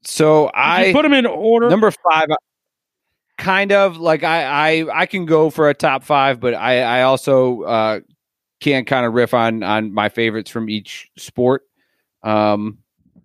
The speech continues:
Speaker 1: for, for number five, I'm going N B A Jam Tournament Edition.
Speaker 2: Okay. Yeah, I, uh, I have them on my list, but they're a little higher up.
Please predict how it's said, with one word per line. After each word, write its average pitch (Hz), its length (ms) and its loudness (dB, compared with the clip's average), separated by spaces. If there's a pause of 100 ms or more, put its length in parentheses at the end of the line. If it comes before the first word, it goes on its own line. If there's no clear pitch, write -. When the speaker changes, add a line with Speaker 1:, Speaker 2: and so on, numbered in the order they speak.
(220)
Speaker 1:
for, 131 360 0
for 147 120 -2
number 156 200 0
five, 139 240 0
I'm 139 160 0
going 143 200 2
N 127 100 0
B 123 140 0
A 110 100 0
Jam 104 400 -2
Tournament 104 420 -6
Edition. 92 460 -10 (560)
Speaker 2:
Okay. 160 380 -10 (920)
Yeah, 202 240 0
I, 202 280 2
uh, 185 320 2
I 180 100 -2
have 190 220 0
them 190 180 -4
on 185 80 -4
my 185 140 -4
list, 185 320 -4
but 160 120 -6
they're 175 120 0
a 165 40 0
little 170 200 -4
higher 165 360 0
up. 196 240 2